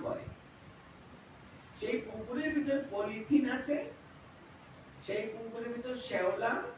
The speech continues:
পচা পচা হয়ে গেছে জলটা, ওদিকে শুয়োর স্নান করে, ওদিকে গরু স্নান করে, ওদিকে মানুষও স্নান করে, ওইটা পান করছে। তখন ডাক্তার বলেছেন যে, "ওকে,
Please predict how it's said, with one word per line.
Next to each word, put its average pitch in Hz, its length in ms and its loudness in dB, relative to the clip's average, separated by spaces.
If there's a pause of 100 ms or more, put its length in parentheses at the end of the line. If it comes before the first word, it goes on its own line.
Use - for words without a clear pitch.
(520)
পচা 214 420 2
পচা 240 220 0
হয়ে - 220 0
গেছে 262 320 4
জলটা, - 600 6 (540)
ওদিকে - 400 4
শুয়োর 370 440 2
স্নান 226 340 0
করে, 262 380 2 (300)
ওদিকে 190 360 2
গরু 208 320 2
স্নান 240 240 0 (100)
করে, 277 240 2
ওদিকে 240 200 -2
মানুষও 220 420 -2
স্নান 254 220 0
করে, 285 160 0
ওইটা 240 340 6
পান 175 280 2
করছে। - 260 -12 (1120)
তখন 180 480 -2
ডাক্তার 190 560 2
বলেছেন 170 460 2
যে, 165 60 4
"ওকে, - 580 6